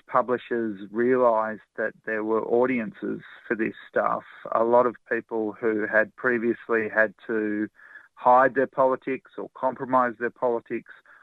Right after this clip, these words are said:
or simply just hadn't had opportunities to be published now got those chances. In doing so, they sort of got to push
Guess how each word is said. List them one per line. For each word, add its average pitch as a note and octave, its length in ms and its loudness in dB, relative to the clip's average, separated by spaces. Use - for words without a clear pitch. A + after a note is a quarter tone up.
or - 120 -6
simply B2 300 -2
just A#2 200 -4
hadn't A2+ 260 0
had G#2+ 260 -2
opportunities A#2 680 -4
to A#2 80 -6
be A2+ 120 -2
published - 720 -2
now A#2+ 440 0
got B2 280 -2
those G#2+ 300 -4
chances. A2 580 -4
In B2+ 160 -10
doing C#3+ 360 0
so, A#2 120 2
they A2+ 180 -4
sort A2+ 140 -6
of G#2 60 -8
got - 160 -4
to A#2 80 -14
push - 240 -6